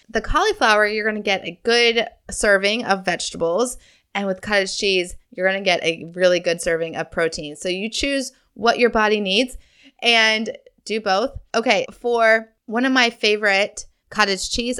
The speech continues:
ice cream recipes, you're gonna take three parts cottage cheese. Now you choose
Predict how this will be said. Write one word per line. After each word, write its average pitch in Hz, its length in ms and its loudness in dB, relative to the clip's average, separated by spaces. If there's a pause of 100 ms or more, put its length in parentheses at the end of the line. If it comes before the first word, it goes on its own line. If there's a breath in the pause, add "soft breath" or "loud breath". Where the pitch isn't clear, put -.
ice 175 260 -2
cream 165 440 -10 (160)
recipes, 165 720 -6 (300 soft breath)
you're 208 180 -4
gonna 269 180 0
take 180 520 -4 (400)
three - 180 0
parts - 460 0
cottage 202 400 -6
cheese. 170 360 -10
Now 196 100 -4
you 220 220 -8
choose 240 540 -6